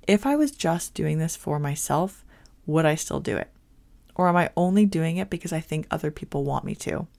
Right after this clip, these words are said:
And just really trying to only say yes to things that won't become resentful because you genuinely want to do it and you have the space and energy to do it.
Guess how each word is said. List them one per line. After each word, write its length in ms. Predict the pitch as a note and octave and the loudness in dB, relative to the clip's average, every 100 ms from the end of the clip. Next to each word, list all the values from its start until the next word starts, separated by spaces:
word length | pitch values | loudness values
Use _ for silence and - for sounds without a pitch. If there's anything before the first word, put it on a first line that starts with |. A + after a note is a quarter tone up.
| - _ _ - - - - - - - | -20 _ _ -20 -20 -20 -20 -20 -20 -2
And 140 | F3+ | 2
just 260 | F3+ A3+ - | 4 4 2
really 300 | E3+ F3+ G3+ | 2 4 4
trying 320 | G3+ D#3+ E3 | 2 -2 -2
to 100 | - | -2
only 240 | - D#3 D#3+ | -4 -2 -2
say 220 | - D#3+ | -4 -2
yes 220 | D3 D#3 | 0 -2
to 100 | - | -4
things 440 | E3 - D3 D#3+ E3 | -6 -2 0 0 0
that 200 | D3 - | -2 -2
won't 400 | D#3+ D#3 D#3+ - | -2 2 2 0
become 380 | D#3+ - D3+ D3 | -6 -4 -2 -2
resentful 460 | D3+ - - F#3+ | -2 -2 -2 -2
because 260 | F#3+ G3+ G3+ | -2 0 2
you 100 | G#3+ | 2
genuinely 540 | F3+ F3+ G3+ G3+ G3 | 2 4 6 6 4
want 280 | F3 D#3+ - | 4 2 2
to 100 | E3 | -4
do 220 | D3+ C#3+ | -2 0
it 200 | G#3 A#3 - - - - - - | 0 -2 -10 -20 -20 -20 -14 -4
and 100 | F3 | -2
you 80 | E3+ | 0
have 280 | E3 D#3+ | 2 0
the 80 | D#3 | 0
space 500 | - - C#3+ C#3+ - | -4 -2 -2 -2 -4
and 160 | - - - | -8 -6 -4
energy 340 | C#3+ C#3 D3+ | -4 -4 -8
to 160 | - - | -10 -4
do 120 | G1+ | -2
it. 180 | G1+ | -4